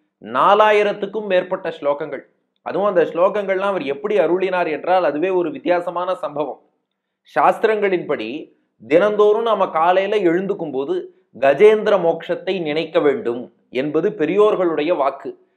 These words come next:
அதனால வில்லூர் சுவாமி என்ன பண்ணுவாராம், தினந்தோறும் காலையில் எழுந்ததும் கஜேந்திர மோட்சத்தை அப்படியே சிந்திப்பார். அவர் தான் ஆசுகவி சக்கரவர்த்தியாச்சே. கஜேந்திர மோட்சத்தை சிந்தித்தவாறே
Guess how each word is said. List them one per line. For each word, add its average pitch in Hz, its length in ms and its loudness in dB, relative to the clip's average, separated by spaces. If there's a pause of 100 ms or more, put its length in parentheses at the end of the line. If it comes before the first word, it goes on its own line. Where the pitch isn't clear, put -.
(140)
அதனால 165 420 0
வில்லூர் 208 340 -2
சுவாமி 190 300 -2
என்ன 160 140 -4
பண்ணுவாராம், 165 480 -4
தினந்தோறும் 185 560 0
காலையில் 180 420 0
எழுந்ததும் 151 560 -2 (280)
கஜேந்திர 202 480 2
மோட்சத்தை 160 360 -4
அப்படியே 165 340 0
சிந்திப்பார். 160 680 -4 (340)
அவர் 151 220 -4
தான் 165 300 2
ஆசுகவி 185 420 0
சக்கரவர்த்தியாச்சே. 156 1000 -2 (320)
கஜேந்திர 214 480 2
மோட்சத்தை 180 460 -4
சிந்தித்தவாறே 156 920 -2